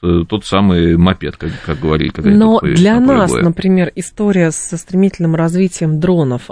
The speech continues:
Speaker 2: она, м, мне кажется, создаёт, ну, вообще не только для нас, а, но и для мира в целом. Это же вечная битва щита и меча. А, это защита объектов, потому что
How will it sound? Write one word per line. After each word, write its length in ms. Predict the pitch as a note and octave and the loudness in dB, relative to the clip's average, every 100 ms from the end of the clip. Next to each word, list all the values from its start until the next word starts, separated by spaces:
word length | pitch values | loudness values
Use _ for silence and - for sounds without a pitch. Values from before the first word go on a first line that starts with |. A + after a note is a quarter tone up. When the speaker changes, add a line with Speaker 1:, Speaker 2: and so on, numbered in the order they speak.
| - | -10
Speaker 2:
она, 760 | D3+ D#3+ F3 G3 G3+ F#3+ F3 F3 - - | -4 0 2 2 2 2 2 -2 -6 -10
м, 640 | E3 D#3+ D#3 D#3 D3+ D3 - | -6 -4 -4 -2 -4 -4 -4
мне 220 | F3 F3+ | 0 0
кажется, 420 | F#3 F#3 E3+ E3 | 0 -2 -4 -6
создаёт, 800 | E3 - D#3+ D#3 E3+ F3 G3 F#3 - | -10 -6 -2 2 2 4 2 0 0
ну, 220 | G#3 E3 | 0 2
вообще 240 | E3 - | 0 0
не 80 | F3 | 0
только 240 | G#3 F#3+ | 0 -2
для 240 | D#3+ F3 G3 | 2 4 4
нас, 380 | A#3 F4 - - - - - - - | 4 2 -2 -14 -20 -20 -20 -20 -10
а, 280 | - E3 D#3 | -4 0 2
но 260 | F#3+ G3+ | 4 4
и 60 | F#3 | 4
для 180 | E3 F#3 | 4 4
мира 240 | F#3+ F3+ | 4 2
в 80 | E3+ | 0
целом. 320 | - F#3 D3 | 0 0 0
Это 160 | D3+ D#3+ | -4 -2
же 120 | F#3 | -2
вечная 360 | A#3 - F3+ | -2 -2 0
битва 320 | D#3 E3+ D3+ C#3+ | 2 0 -2 -6
щита 400 | - - D#3+ D3+ | -6 -6 -4 0
и 20 | |
меча. 580 | D#3+ F3 - C#3 A2+ - | -2 -2 -4 -4 -4 -8
А, 280 | C#3 C3+ - | -8 -6 -6
это 540 | - F#3+ - F3+ E3+ - | -4 -4 -2 0 0 -2
защита 460 | E3 E3+ - G#3 | -2 -2 -2 -2
объектов, 480 | E3+ E3 G3+ - C3 | 0 2 0 -2 -10
потому 440 | - - D3 F3 F3+ | -8 -4 0 2 0
что 640 | - - E3+ E3 D#3+ | -4 -6 0 2 4